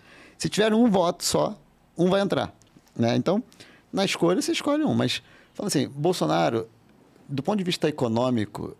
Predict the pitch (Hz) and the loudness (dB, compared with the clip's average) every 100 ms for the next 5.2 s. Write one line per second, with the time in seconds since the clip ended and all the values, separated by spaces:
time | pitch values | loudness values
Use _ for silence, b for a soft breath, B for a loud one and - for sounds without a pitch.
0 | _ - 110 151 139 135 139 143 113 101 | _ -8 -4 0 2 2 2 0 -2 -2
1 | 82 - - b b b - 139 135 117 | -6 -14 -20 b b b -6 -2 0 2
2 | 135 151 - 123 156 147 131 110 120 143 | 0 0 0 2 2 2 0 0 2 2
3 | 139 131 120 117 101 113 131 143 135 - | 2 2 2 2 2 0 -2 -4 -6 -6
4 | 131 131 135 - 135 113 95 87 - 180 | -2 -2 -2 -2 -2 0 -2 -6 -4 -2
5 | 156 110 | 0 -2